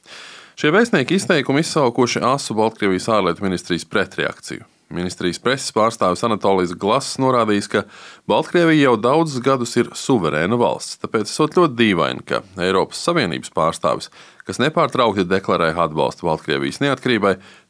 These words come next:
tagad pēkšņi ir sācis uzstāties kā iekšējais valsts vadītājs. Glass arī uzsvērs, ka Baltkrievija vēlēšanas rīko pati sev, bet Baltkrievu tauta pati izdarīšot savu izvēli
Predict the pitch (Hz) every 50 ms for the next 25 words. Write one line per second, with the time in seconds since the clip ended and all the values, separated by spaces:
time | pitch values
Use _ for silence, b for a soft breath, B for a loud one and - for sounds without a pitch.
0 | - - 143 160 185 - - - 156 156 143 - - 135 123 113 - - 117 113
1 | 110 98 - - 104 113 - - - 98 92 - 95 85 - - - 87 80 85
2 | 92 95 90 - - - 73 67 - - - 82 71 - - - 80 76 73 -
3 | - - - 50 - - - - _ _ _ _ B B B B B B B B
4 | B B - 90 85 85 85 - - 80 90 104 131 127 - 120 95 87 80 -
5 | - 95 87 - - 95 110 139 151 - - 131 110 104 104 98 95 110 120 135
6 | 139 120 - 107 101 - 110 110 98 85 92 85 80 - - 95 90 - - 90
7 | - - - 71 - - - _ _ _ - 71 71 80 80 78 76 - - -
8 | 73 62 - - 131 156 170 170 - 185 - - - 90 85 - 73 69 69 73
9 | 73 71 65 58 - 76 69 - - - 85 92 113 127 131 139 143 139 143 143
10 | 135